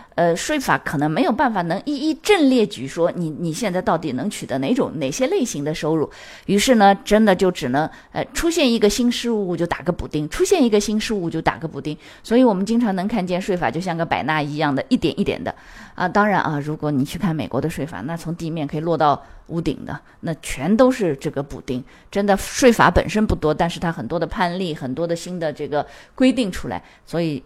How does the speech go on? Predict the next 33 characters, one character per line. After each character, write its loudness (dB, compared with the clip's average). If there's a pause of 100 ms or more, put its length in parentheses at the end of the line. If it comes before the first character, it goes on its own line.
一 0
个 2
税 0
收 -4
的 -4
法 -10
律 -10
非 -2
常 -10
复 -18
杂。 -14 (300)
那 -8
第 0
一 4
个 6
其 0
实 -4
没 -4
有 0
什 -8
么 -6
可 -8
以 -6
争 -8
议 -8
的。 -6
第 -8
二 8
个， 4 (540)
很 0
多 6
同 -4
学 -2